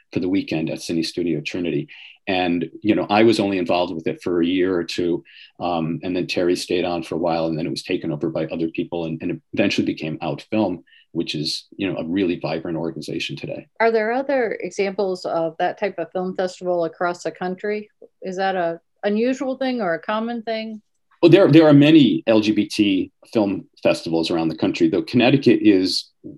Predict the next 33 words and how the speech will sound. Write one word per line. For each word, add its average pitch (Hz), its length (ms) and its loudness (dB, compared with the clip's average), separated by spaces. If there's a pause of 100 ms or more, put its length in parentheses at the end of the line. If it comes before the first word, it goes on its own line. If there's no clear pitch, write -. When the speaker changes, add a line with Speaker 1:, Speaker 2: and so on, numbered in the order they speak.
(160)
Speaker 1:
was, 104 400 -2
I 107 180 0 (140)
believe, 104 580 6
at 104 120 2
least 107 360 6
one 98 380 0
of 98 120 2
the - 80 -4
first, 139 420 4
and 90 100 0
certainly 117 260 4
one 98 140 0
of 82 100 -4
the 90 100 -4
first 92 420 -2
in, 87 300 0 (360)
uh, 85 200 -2
in 101 220 -2
an 90 140 0
area 101 340 4
outside 90 600 0
a 90 80 -6
big 90 400 0
metropolitan 107 1000 0
city. 156 380 2 (160)
It's 113 140 4
also, 120 460 6
I 98 100 2
believe, 95 420 0
the 95 260 -2
oldest 113 680 2
continually 104 920 0
operated 90 720 0